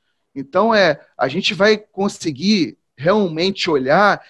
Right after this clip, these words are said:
e tangibilizar o tamanho disso no pós-pandemia. De repente, no momento que realmente a gente conseguir uma vacina, que as empresas ainda estão com muito, com muito medo, e com razão, esse, né, no,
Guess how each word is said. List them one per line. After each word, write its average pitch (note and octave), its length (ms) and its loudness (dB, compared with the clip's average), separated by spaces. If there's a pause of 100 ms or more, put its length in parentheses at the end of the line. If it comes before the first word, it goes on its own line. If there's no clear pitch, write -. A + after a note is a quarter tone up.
(160)
e C#3+ 80 -8
tangibilizar F3 800 -2
o E3+ 80 -2
tamanho D3+ 480 -6
disso C3+ 480 -14 (400)
no G3 140 -4
pós-pandemia. E3 960 -4
De C3+ 100 -10
repente, E3 400 -6
no G#3+ 60 -6
momento F#3 360 -8
que E3 100 -12
realmente E3 420 -8
a - 20 -14
gente D#3 140 -16
conseguir D3+ 260 -14
uma D3 160 -10
vacina, D#3 720 -10 (220)
que C3 80 -10
as C3 100 -14
empresas D3+ 380 -12
ainda D3 160 -10
estão D#3 180 -14
com C#3+ 140 -16
muito, D#3 260 -12 (240)
com C3 80 -16
muito D3 260 -14
medo, D3+ 480 -4 (220)
e D3 80 -16
com G3 160 -6
razão, F#3 720 -4 (100)
esse, - 300 -16
né, E3 240 -4
no, C#3 260 -8